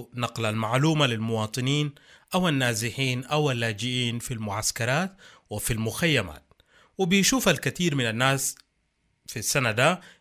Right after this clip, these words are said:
إنه الإذاعة أسهمت بشكل واضح في إلمامهم بمعلومات الراهن السياسي، الاقتصادي والثقافي في جنوب السودان،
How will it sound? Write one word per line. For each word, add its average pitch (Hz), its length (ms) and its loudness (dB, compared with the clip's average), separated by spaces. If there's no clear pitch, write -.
إنه 120 120 -2
الإذاعة 160 580 0
أسهمت 131 460 0
بشكل 160 440 -2
واضح 110 500 -2
في 135 460 4
إلمامهم 175 760 4
بمعلومات 117 880 -2
الراهن 110 440 0
السياسي، 151 600 0
الاقتصادي 180 960 -2
والثقافي 135 760 0
في 123 160 -6
جنوب 110 300 -4
السودان، 107 460 -4